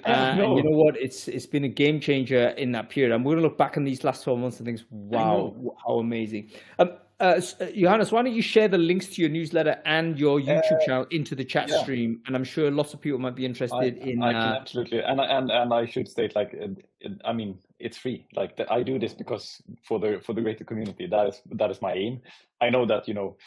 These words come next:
Speaker 1: one can always argue around, like, "Okay, what's the quality of the YouTube videos?" But I, I try my best at least. Uh, but yeah,
Speaker 2: Hey,
Speaker 1: uh,
Speaker 2: listen,
Speaker 1: <laughs>
Speaker 2: anybody doing YouTube as a s-, as a sideline, I, I give full credit 'cause it's still m-,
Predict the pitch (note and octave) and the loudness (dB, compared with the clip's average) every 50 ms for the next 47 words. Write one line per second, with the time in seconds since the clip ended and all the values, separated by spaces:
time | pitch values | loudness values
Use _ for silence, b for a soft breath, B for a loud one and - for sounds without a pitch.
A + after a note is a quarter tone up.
0 | b b b b _ A#2 - B2+ C3+ C3 B2 C3 C3 C3+ C3 A2+ A2+ A2 - - | b b b b _ -4 -2 0 0 0 0 0 2 2 2 2 0 -2 0 0
1 | C#3+ C#3+ B2+ A#2+ - G#2 G2+ A2+ G2 G#2 G#2+ F#2+ - A2 G#2 E2+ - - G2+ C3 | 0 0 0 0 0 0 0 0 0 0 -2 -2 -2 -2 -2 -2 -4 -6 -4 -2
2 | C3+ - G#2+ G#2+ - - G#2 - C#3 C3+ A2 - - - G2 G2 A2 B2 B2 - | -2 -2 -2 -4 -4 -6 -4 -2 -2 -2 0 -2 -4 -4 -4 -2 -2 -4 -4 -6
3 | G#2+ - - - - - - - E3 F3+ F3 E3 - D3 D#3+ D#3+ - F3 D3 B2 | -8 -10 -10 -10 -10 -8 -4 0 2 2 2 0 -2 -2 -2 -2 0 -2 -2 0
4 | A2+ - B2+ - - G2 - _ _ - - E2+ F#2+ - - _ _ - - A2 | 0 -2 -4 -6 -8 -14 -16 _ _ -18 -16 -16 -16 -16 -20 _ _ -6 -2 0
5 | G#2+ G2+ G2 F#2 F#2 F#2+ G2+ G2 A2 G#2 G2+ - A2+ G#2+ C#3+ D3 C#3 B2 A#2 A2 | 0 2 0 0 -2 -4 -4 -2 -2 -2 -2 0 2 4 4 4 4 2 0 0
6 | G#2 G2+ G2 F#2+ F#2 - - - D#3 D#3 - - D#3 C#3 C3+ B2+ - E3+ E3+ F3 | 0 0 0 -2 -4 -6 -4 -2 -2 -2 -2 -2 -2 -2 -2 0 0 0 2 2
7 | F#3 G3+ F3+ D#3+ - - F3+ F#3 D3+ F3+ F3+ F3 E3+ E3 D#3+ E3 E3 D#3+ - - | 2 2 2 2 4 4 4 2 2 2 2 2 2 2 0 0 0 -2 -4 0
8 | F3 E3 D#3+ D#3+ D3 - - C3+ B2 B2 A#2+ - - - - C#3 A#2 B2 A#2 - | 2 4 4 4 2 0 -2 -4 -4 -4 -8 -10 -10 -8 -8 -8 -6 -6 -6 0
9 | - C3 C3 C3 C#3+ D3 D3 D3+ D3 C#3 B2 B2 B2+ - A#2+ B2 A#2+ A#2+ - _ | 4 4 4 6 4 4 2 2 2 2 2 2 2 0 0 -2 -2 -4 -8 _
10 | _ B2 A#2 - - C#3+ B2 - - C3 A#2 A2 G#2+ G#2 - A#2+ A#2 B2+ A#2 A2+ | _ -4 -4 -4 -4 -6 -6 -4 -2 -2 0 0 -2 -4 -4 -4 -4 -4 -4 -4
11 | - - - - C#3+ C#3+ D3 - F3+ - D3 C3+ - | -6 -10 -4 -2 0 0 0 -2 -4 -10 -12 -14 -14